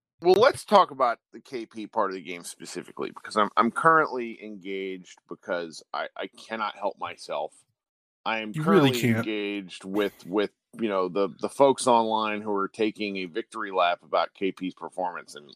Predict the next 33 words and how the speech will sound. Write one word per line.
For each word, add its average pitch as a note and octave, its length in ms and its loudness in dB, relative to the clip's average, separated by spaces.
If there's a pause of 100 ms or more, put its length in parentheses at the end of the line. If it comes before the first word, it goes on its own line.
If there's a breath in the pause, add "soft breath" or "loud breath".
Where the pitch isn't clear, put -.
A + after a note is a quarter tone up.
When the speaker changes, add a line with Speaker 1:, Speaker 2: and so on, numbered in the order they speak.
Speaker 1:
let's B2 200 0
be E2 120 -10
clear, E2+ 260 -2 (280)
it's - 120 -18 (100)
freaking B2+ 240 6
awesome. G2 460 6
He G#2 180 0
had G#2+ 400 8 (400)
twenty-eight E3+ 440 4
and A#2 100 -20
fourteen. A2+ 640 -6
The G#2+ 60 -14
fourteen D3+ 480 2
rebounds G2 760 -2
is G2 160 -6
a F#2 140 -2
season G#2 380 -8
high F#2+ 320 -2
for D2+ 200 -10
him. D2 280 -10 (380)
The F#2 80 -6
Mavericks C3+ 440 6
are G2 60 -4
seven D#3+ 460 2
and A2+ 160 -8
two A2 300 -6
when F#2 160 -12
he G#2+ 200 -6
grabs G2+ 420 2
ten G2+ 220 -6
or F#2+ 80 -4
more F2 280 -2
rebounds. C#2 640 -8